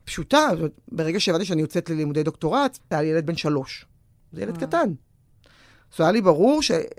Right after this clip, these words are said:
Speaker 1: שכל הבית צריך להיערך לשינוי. נערכנו לשינוי הזה, בשום שלב לא...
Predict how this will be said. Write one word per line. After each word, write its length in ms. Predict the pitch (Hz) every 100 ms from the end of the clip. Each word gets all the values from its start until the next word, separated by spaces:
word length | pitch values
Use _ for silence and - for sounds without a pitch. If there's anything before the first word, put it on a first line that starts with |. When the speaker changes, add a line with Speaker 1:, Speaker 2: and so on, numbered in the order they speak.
| _ _ -
Speaker 1:
שכל 260 | - 302
הבית 500 | 294 233 190 - - - - _ _ _ -
צריך 240 | 180 190
להיערך 460 | 180 175 165 277 277
לשינוי. 520 | 262 294 277 277 233 _ - -
נערכנו 480 | 175 175 190 - 233
לשינוי 380 | 214 240 269 339
הזה, 200 | 143 156
בשום 240 | 143 220
שלב 300 | 233 214 196
לא... 340 | 190 196 190